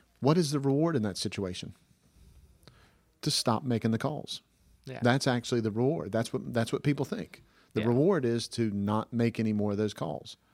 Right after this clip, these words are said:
Speaker 1: because I don't wanna get beat up anymore. I don't want that negativity, right?
Speaker 2: Yeah.
Speaker 1: So, so, uh, so what we do is we, is we take that short-term win,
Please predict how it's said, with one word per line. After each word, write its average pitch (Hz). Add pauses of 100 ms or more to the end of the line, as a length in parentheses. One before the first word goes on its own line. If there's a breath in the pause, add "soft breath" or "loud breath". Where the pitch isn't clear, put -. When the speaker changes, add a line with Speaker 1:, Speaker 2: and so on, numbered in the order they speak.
(200)
Speaker 1:
because 117
I 113
don't 117
wanna 117
get 117
beat 120
up 151
anymore. 95
I 98
don't 110
want 110
that 113
negativity, 110 (160)
right? 101
Speaker 2:
Yeah. - (960 loud breath)
Speaker 1:
So, 117
so, 113
uh, 104
so -
what 107
we 113
do 147
is 110
we, 107
is 107
we 101
take 120
that -
short-term 120
win, 120